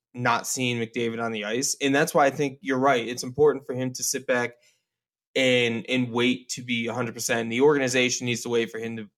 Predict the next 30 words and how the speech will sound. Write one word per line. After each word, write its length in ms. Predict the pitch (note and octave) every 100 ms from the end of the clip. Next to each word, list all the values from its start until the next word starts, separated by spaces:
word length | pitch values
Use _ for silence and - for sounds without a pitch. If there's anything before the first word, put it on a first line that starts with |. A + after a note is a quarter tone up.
| _
uh, 380 | A2+ G#2+ G2+ G#2 - _ -
be 120 | B2+
a 40 |
hundred 220 | A#2 A#2 A2
percent. 380 | A2+ B2 A#2+ - _ _ _ _ -
But 100 | D3+
I 80 | D#3
do 280 | C#3 A3
have 180 | B3+ C4+
an 100 | B3
issue 560 | F3 - - A2 F#2+ - _ _ _ _ _ _
with 200 | C#3 D3
the 80 | D3
way 180 | C#3+ C#3
people 260 | C#3+ C3+ C3
are 80 |
going 260 | B2 B2+ A#2
about 280 | A2+ A2+ -
this 140 | G#2+
story. 480 | - G#2+ - - - _ _ _ _ _ -
Uh, 260 | A#2 G#2+ -
and 120 | C3+
I 120 | C#3
know 260 | D3 D#3 D#3
you're, 220 | D3 C#3 C3+ -
you're 160 | C#3
gonna 180 | B2+ A#2
hate 260 | A2+ G#2+ F2+
it. 120 | D2+ _
So, 500 | - D3+ C#3 C3 B2